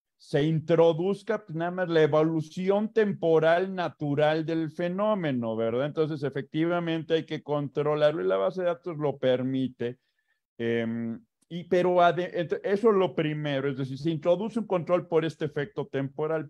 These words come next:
pero además, aquí hay un asunto. Bueno, en primer lugar, em, la base de datos, a lo mejor lo comuniqué de, así súper, mm, tramposo y sonó a que yo la hice y en realidad no.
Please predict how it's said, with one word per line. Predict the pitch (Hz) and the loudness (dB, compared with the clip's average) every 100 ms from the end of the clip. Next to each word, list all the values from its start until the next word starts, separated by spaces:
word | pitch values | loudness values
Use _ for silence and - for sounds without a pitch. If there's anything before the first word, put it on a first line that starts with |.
| _ - | _ -6
pero | 175 185 185 185 185 | -2 0 0 4 4
además, | 185 170 190 185 190 175 170 - _ _ _ _ _ _ _ _ _ _ _ _ | 4 2 -4 -6 -4 -4 -4 -8 _ _ _ _ _ _ _ _ _ _ _ _
aquí | - 139 156 | -2 0 2
hay | 165 | 2
un | 170 160 | 0 -4
asunto. | 151 165 175 | -6 -4 0
Bueno, | 208 220 151 - _ - | 2 4 2 -2 _ -8
en | 180 185 | -6 -4
primer | 196 208 226 240 | -4 -4 -2 -2
lugar, | 240 226 220 214 226 190 | -2 0 4 4 4 2
em, | 196 190 180 180 180 | 2 2 0 -8 -4
la | 185 185 180 | 0 2 2
base | 226 233 240 202 | 0 -2 -2 0
de | 185 | 2
datos, | 185 190 185 208 202 | 4 2 2 -4 -4
a | 175 | 0
lo | 175 | 0
mejor | 180 180 202 202 - _ _ - | 0 0 0 0 -6 _ _ -12
lo | 175 160 _ - | -8 -8 _ -6
comuniqué | 175 175 170 165 143 - 180 185 | -4 -4 -6 -6 -8 -4 -2 -2
de, | 185 | -4
así | 170 151 170 170 | -2 -2 -4 -8
súper, | 170 151 151 - _ _ _ 160 | -4 -4 -6 -14 _ _ _ -12
mm, | 160 165 - | -10 -10 -6
tramposo | 160 147 156 147 185 180 190 170 | -2 -2 -2 -2 -2 0 -2 -2
y | 147 135 _ _ _ - | -4 -12 _ _ _ -4
sonó | 151 160 170 | -4 -2 -6
a | 170 | -4
que | 170 143 | -6 -2
yo | 160 165 | 0 2
la | 160 147 | 2 0
hice | 156 160 156 | -2 -6 -4
y | |
en | 147 | -4
realidad | 147 143 156 165 | -4 -2 -2 -4
no. | 165 165 156 | -2 -4 -4